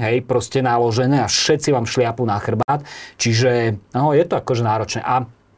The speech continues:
ešte možno, že je tam taký jeden detail, ktorý aktuálne bude naberať ešte viac na dôležitosti. Ja som vždycky bol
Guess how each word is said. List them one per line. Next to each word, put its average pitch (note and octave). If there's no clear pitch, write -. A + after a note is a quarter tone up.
ešte C#3+
možno, C#3+
že D3
je D3+
tam B2+
taký C3+
jeden D3+
detail, C3
ktorý A#2+
aktuálne C#3+
bude A2+
naberať A2
ešte B2
viac A#2
na G#2
dôležitosti. G#2
Ja C3+
som C3+
vždycky B2
bol G#2+